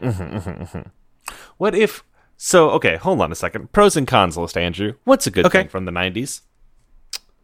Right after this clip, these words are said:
Speaker 2: Uh, you and I.
Speaker 1: Are we from the nineties? I guess, yeah.
Speaker 2: When were you born?
Speaker 1: All right, ninety-three. Yeah, yeah,
Speaker 2: Yeah,
Speaker 1: yeah,
Speaker 2: it's
Speaker 1: yeah, yeah, we're both. Okay, so Andrew and Riley go under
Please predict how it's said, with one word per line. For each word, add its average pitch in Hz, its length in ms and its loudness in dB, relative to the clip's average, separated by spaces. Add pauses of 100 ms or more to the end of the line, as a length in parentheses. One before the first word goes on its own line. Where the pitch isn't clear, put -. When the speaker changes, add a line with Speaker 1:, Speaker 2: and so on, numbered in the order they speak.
(960)
Speaker 2:
Uh, 151 260 6
you 185 160 8
and 196 80 8
I. 147 220 4 (1700)
Speaker 1:
Are 208 140 -6
we 180 140 -4
from 127 380 2
the 123 120 0
nineties? 131 600 -2
I 143 120 -4
guess, 98 640 -6
yeah. 98 220 -4
Speaker 2:
When 147 120 4
were 151 60 2
you 147 140 2
born? 123 400 4 (280)
Speaker 1:
All 101 80 2
right, 98 160 2
ninety-three. 92 680 0
Yeah, 90 200 0
yeah, 92 180 -2
Speaker 2:
Yeah, 127 60 2
Speaker 1:
yeah, 127 160 4
Speaker 2:
it's - 240 -6
Speaker 1:
yeah, 98 140 0 (220)
yeah, 107 140 -2
we're 107 160 0
both. 107 580 -2 (360)
Okay, 98 260 0
so 95 180 -2
Andrew 120 400 0
and 127 80 0
Riley 95 320 2
go 87 180 -2
under 90 140 -2